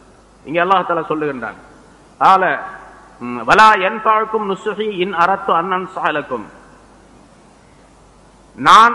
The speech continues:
உங்களுக்கு உபதேசம் செய்ய நாடினால், இன் அரத்து அன் அன்ஸஹ லக்கும், உங்களுக்கு நான் உபதேசிக்க நாடினால், லா யன்ஃபஅக்கும் நுஸ்ஹி, என்னுடைய உபதேசம் எந்த பலனையும் தராது. எப்ப? இன் கான அல்லாஹ் யுரீது அன் யுக்வியக்கும், அல்லாஹ் தஆலா உங்களை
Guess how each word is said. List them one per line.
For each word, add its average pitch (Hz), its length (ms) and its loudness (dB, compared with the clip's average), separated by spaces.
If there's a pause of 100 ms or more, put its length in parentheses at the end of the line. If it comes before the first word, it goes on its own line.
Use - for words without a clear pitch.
உங்களுக்கு 208 480 -4
உபதேசம் 214 500 -4
செய்ய 190 260 -6
நாடினால், 170 520 0 (160)
இன் 175 220 -6
அரத்து 190 420 0
அன் 165 280 -2
அன்ஸஹ 180 360 -6 (100)
லக்கும், 135 280 -8
உங்களுக்கு 190 400 -6
நான் 175 240 -2
உபதேசிக்க 208 500 -4
நாடினால், 151 540 -2 (880)
லா 143 180 2
யன்ஃபஅக்கும் 180 600 -2
நுஸ்ஹி, 127 320 -8 (500)
என்னுடைய 175 400 -2
உபதேசம் 180 560 -4
எந்த 170 200 -6
பலனையும் 170 480 -4
தராது. 143 340 -4 (480)
எப்ப? 160 180 -2 (280)
இன் 208 220 2
கான 220 300 6
அல்லாஹ் 196 280 -2 (100)
யுரீது 196 300 -4
அன் 170 240 -6
யுக்வியக்கும், 156 640 -6 (460)
அல்லாஹ் 233 440 4
தஆலா 220 240 0
உங்களை 202 220 -6